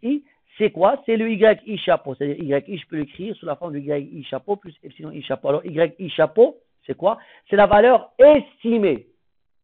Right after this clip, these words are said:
Si je connais la valeur de X I.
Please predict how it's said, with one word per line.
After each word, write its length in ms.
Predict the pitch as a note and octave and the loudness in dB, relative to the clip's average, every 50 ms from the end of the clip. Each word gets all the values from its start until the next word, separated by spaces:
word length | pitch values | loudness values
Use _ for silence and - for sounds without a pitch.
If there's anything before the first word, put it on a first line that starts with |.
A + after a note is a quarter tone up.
| _ _ _ _ _ _ _ _ _ _ _ _ - | _ _ _ _ _ _ _ _ _ _ _ _ -10
Si 160 | - G#3+ F3 | -8 -6 -2
je 100 | D#3+ A3+ | 0 0
connais 420 | G#3+ - G3+ G#3+ G#3+ G#3+ B3 B3+ | 0 0 0 -2 0 2 4 4
la 120 | B3+ B3 A3 | 6 6 4
valeur 540 | G3+ A3 G#3+ G#3 A3 B3 C#4 C#4+ F#3+ - _ _ _ | 4 4 2 4 4 4 4 2 2 0 _ _ _
de 340 | C#3 F#3+ G#3+ B3 C4+ A3 - | 0 0 2 2 0 -4 -8
X 160 | G3+ G3 D3 _ _ _ - | -12 -14 -14 _ _ _ -16
I. 160 | C#3+ A2 | -16 -16